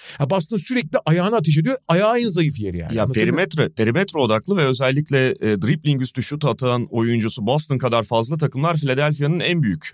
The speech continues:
Speaker 1: Tabii,
Speaker 2: şey,
Speaker 1: tabii.
Speaker 2: karşılığı, en büyük panzehiri. Ve yani bunun önemli bir noktası da Embiid'in stili.
Speaker 1: Evet.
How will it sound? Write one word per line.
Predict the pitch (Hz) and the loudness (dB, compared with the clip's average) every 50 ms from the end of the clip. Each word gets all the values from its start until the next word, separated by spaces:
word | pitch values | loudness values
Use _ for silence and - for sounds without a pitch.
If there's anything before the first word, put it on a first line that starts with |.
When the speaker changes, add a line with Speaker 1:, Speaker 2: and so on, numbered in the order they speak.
| - - | -10 -4
Speaker 1:
Tabii, | 143 147 | -4 -2
Speaker 2:
şey, | - 87 | -2 -2
Speaker 1:
tabii. | - - - - - | -6 -8 -12 -16 -12
Speaker 2:
karşılığı, | - - 104 90 82 - - 80 80 85 | -4 -2 -2 0 0 -2 -6 -4 -4 -2
en | - 127 131 117 | -2 0 0 0
büyük | 98 90 78 - | -2 -2 -2 -2
panzehiri. | 95 85 82 82 80 92 95 110 143 - - - - - - - - - - - - | -2 -2 -2 -2 -2 -2 0 0 0 -2 -4 -8 -20 -20 -20 -20 -20 -20 -20 -12 -8
Ve | 95 98 139 202 | -4 -2 0 0
yani | 190 156 127 127 139 147 139 - - _ _ _ _ _ _ _ _ _ _ _ | 2 2 2 4 4 2 0 0 -4 _ _ _ _ _ _ _ _ _ _ _
bunun | 101 95 104 110 120 139 170 | -6 -2 0 2 4 4 2
önemli | 185 - 135 131 131 143 151 147 170 196 208 | 4 4 2 4 4 4 2 2 2 -2 -2
bir | 196 190 | 0 2
noktası | 180 170 165 156 180 180 170 - 262 | 2 2 0 0 -2 -4 -4 0 0
da | - 233 | 0 2
Embiid'in | - - 185 185 175 151 - 92 - - 87 78 | 2 2 2 0 0 -2 -4 -4 -6 -12 -14 -14
stili. | - - - - - - 71 69 - _ _ _ _ _ _ _ | -12 -12 -12 -10 -10 -12 -14 -14 -16 _ _ _ _ _ _ _
Speaker 1:
Evet. | 185 185 160 - - - - | -2 -2 -2 -2 -4 -12 -20